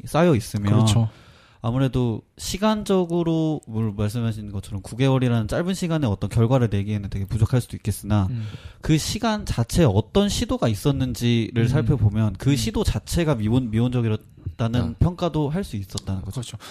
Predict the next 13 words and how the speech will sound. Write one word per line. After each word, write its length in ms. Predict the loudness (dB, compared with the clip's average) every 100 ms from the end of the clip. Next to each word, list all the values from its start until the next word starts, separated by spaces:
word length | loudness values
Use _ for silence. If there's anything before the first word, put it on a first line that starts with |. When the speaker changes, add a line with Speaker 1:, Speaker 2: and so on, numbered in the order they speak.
| -6
Speaker 2:
둘 140 | -2
다겠죠, 400 | -2 0 0 0 -2
어떻게 200 | 0 0
보면은. 220 | 0 0
Speaker 1:
그렇죠. 240 | 2 2
둘 200 | 2 2
다겠죠. 340 | 2 2 0 2
Speaker 2:
예. 200 | 0 -2 -12 -20 -20 -20 -16
그런데 240 | -4 -2 0
사실 500 | -2 -2 0 -2 -2
저도 380 | -4 -4 0 0 -2 _ -10
그 300 | -2 0 2
지금까지는 800 | 2 4 6 6 8 8 6 4